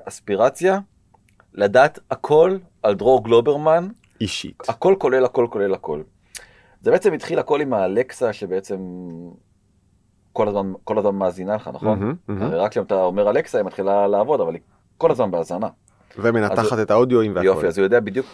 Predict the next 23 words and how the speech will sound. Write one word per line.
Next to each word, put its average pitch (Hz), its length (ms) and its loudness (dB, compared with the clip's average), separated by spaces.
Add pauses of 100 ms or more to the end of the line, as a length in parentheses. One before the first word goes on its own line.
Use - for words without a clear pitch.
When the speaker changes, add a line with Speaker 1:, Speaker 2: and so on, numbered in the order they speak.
Speaker 1:
כל 135 160 2
הזמן 120 120 4 (100)
כל 110 140 -2
מה 104 80 -2
שקורה 95 280 0 (300)
Speaker 2:
מהמם. 107 60 -4
Speaker 1:
בבית. 95 400 -4 (480)
זה 180 160 -8
המשיך 190 360 -2
עם 131 80 0
האמזון 117 640 2
גו 120 320 2
הזה, 95 160 -6
שבעצם, 98 600 -4
אה, 82 320 -4 (880)
מצלם 98 460 -2
את 107 120 -6
כל 123 160 2
מי 120 80 -6
שנכנס 110 240 -6
לחנות 104 260 -8
כל 95 200 -4
הזמן. 82 260 -10